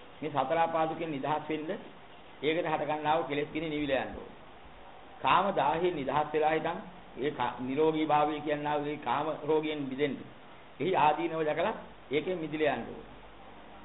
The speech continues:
මටත් ලෝක සත්‍යයලා හැම දෙනාටම සැනසීම තියෙන්නේ ඔච්චරයි. මෙන්න මේක දැක්කට පස්සේ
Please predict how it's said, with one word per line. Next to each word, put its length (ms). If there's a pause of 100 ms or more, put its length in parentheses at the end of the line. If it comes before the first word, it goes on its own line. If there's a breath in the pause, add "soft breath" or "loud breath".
(220)
මටත් 320
ලෝක 220
සත්‍යයලා 520
හැම 200
දෙනාටම 340
සැනසීම 360
තියෙන්නේ 260
ඔච්චරයි. 340 (920)
මෙන්න 240
මේක 240
දැක්කට 400
පස්සේ 400